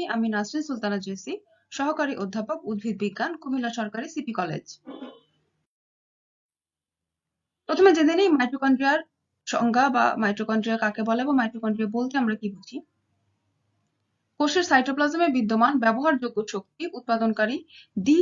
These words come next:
একক মেমব্রেন বেষ্টিত অঙ্গাণুগুলোকে মাইটোকন্ড্রিয়া বলে। ছবিটা দেখেই বুঝতে পারছো যে এই ছবিগুলো হচ্ছে একটি কোষের ছবি এবং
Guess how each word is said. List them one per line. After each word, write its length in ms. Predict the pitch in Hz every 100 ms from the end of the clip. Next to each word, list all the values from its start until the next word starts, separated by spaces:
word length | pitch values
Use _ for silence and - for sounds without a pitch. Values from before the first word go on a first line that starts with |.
| 359
একক 300 | 233 262 254
মেমব্রেন 380 | 233 220 220 214 202
বেষ্টিত 380 | 202 - 240 208
অঙ্গাণুগুলোকে 800 | 214 220 262 302 247 214 208 349
মাইটোকন্ড্রিয়া 640 | 302 226 233 208 202 185
বলে। 220 | 180 156 151 _ _ _ _ _ _ _ _ _ _ _ _ _ _ _ _ _ _ _
ছবিটা 320 | - 320 349
দেখেই 320 | 320 262 262 330
বুঝতে 260 | 240 -
পারছো 240 | 220 226 311
যে 80 | 262
এই 80 | 247
ছবিগুলো 400 | - 254 285 277 277
হচ্ছে 220 | 247 -
একটি 180 | 233 339 349 _
কোষের 360 | 302 302 294 254
ছবি 300 | - 202 - - _ _ _ _ _ _ _ _ _ _
এবং 140 | 226